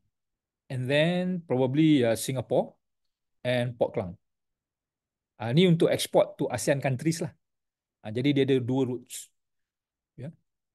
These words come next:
Ah, jadi mungkin yang ini ni kapal yang lebih besar lah, kan, sebab dia singgah di Hong Kong dan juga ke Lim Chabang. Jadi Lim Chabang punya port ni, it's also one, one of the biggest one in, in asean, sebab dia serve not just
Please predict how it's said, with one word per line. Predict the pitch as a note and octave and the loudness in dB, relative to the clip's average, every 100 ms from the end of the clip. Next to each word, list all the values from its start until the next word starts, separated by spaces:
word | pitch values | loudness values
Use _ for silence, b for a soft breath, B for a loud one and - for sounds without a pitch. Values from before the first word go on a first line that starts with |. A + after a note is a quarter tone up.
| - | -20
Ah, | G#2+ | -12
jadi | B2+ D#3 | 0 0
mungkin | C#3+ C#3 E3 | 0 0 0
yang | C3+ C3 | 2 -2
ini | C3+ D3+ | -2 -2
ni | E3 E3+ E3 D#3 | 0 0 0 -2
kapal | - B2+ C#3+ | -4 -4 0
yang | B2+ A#2+ | 0 -2
lebih | A#2+ B2 | -2 -2
besar | - A#2+ | -2 -2
lah, | C#3 - _ _ | -2 -6 _ _
kan, | C3 A2+ | -10 -10
sebab | G2+ - G#2+ | -10 -10 -4
dia | A#2 A2+ | -2 -4
singgah | A2 A2+ A#2 | -4 -4 -2
di | A2 | -2
Hong | A2+ A2+ | -4 0
Kong | C#3 C#3 C#3+ C#3 | 2 2 0 -4
dan | A2+ | -4
juga | G#2+ G#2 A2+ | -2 -4 -6
ke | G#2 | -6
Lim | A#2 A2+ | -6 -4
Chabang. | B2 A2+ A2 | -4 -4 -2
Jadi | G#2+ D#3 G#3 | 0 2 6
Lim | F#3+ | 6
Chabang | E3+ F3 F3+ E3+ - _ - | 6 4 4 2 -4 _ -8
punya | D3 | -6
port | D3 - G3+ C3 | -6 4 6 6
ni, | F3 G#3+ _ _ _ _ _ | -4 -8 _ _ _ _ _
it's | C3+ C3+ E3 | -10 -4 0
also | D3 F#3 | 4 4
one, | F3+ E3 D#3 | 4 2 0
one | D#3+ | 0
of | D#3 | 0
the | C3 | -2
biggest | C3 C3+ D3 D#3 | -4 -4 -4 -4
one | C3+ | -8
in, | B2 - | -10 -10
in | C3+ C3 | -4 -2
asean, | - F3+ G#2+ A2+ _ _ _ _ | 0 2 2 0 _ _ _ _
sebab | - C3 B2+ | -6 -2 0
dia | C#3 F#3+ F#3+ F#3 | 4 6 6 2
serve | F3 - - G#3+ E3+ D#3+ | 0 -8 -2 0 0 -2
not | D#3+ C3+ | -4 -4
just | C3 E3 E3 - - - | 2 2 2 -6 -12 -16